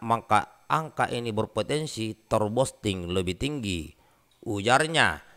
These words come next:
<clears throat> Tapi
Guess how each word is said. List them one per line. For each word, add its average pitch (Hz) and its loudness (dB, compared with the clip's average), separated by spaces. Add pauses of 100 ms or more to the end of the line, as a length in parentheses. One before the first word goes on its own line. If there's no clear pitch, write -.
(280)
<clears throat> 480 2 (2250)
Tapi 170 10